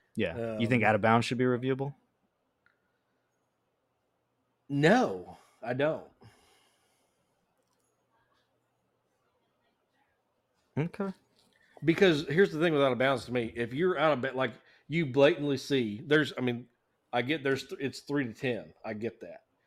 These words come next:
Speaker 2: But on out of bounds play, you're never getting, let me speak from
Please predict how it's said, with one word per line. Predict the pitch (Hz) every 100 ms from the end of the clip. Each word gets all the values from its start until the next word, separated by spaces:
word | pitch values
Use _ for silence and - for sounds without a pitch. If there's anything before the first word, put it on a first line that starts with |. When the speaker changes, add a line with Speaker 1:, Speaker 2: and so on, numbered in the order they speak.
| _ _ -
Speaker 2:
But | 127
on | 123 120
out | 135
of | 127
bounds | 123 143 143
play, | 120 113
you're | 113 120
never | 131 127 123
getting, | 113 123 139 113 113 107 _ _ _ _ _ _ _ _ _ _ _ _ _ _ _ _ _ _ _ _ _ _ _ _ _ _ _ _ _ 127 - - _ -
let | 135
me | 135
speak | - 131
from | - 110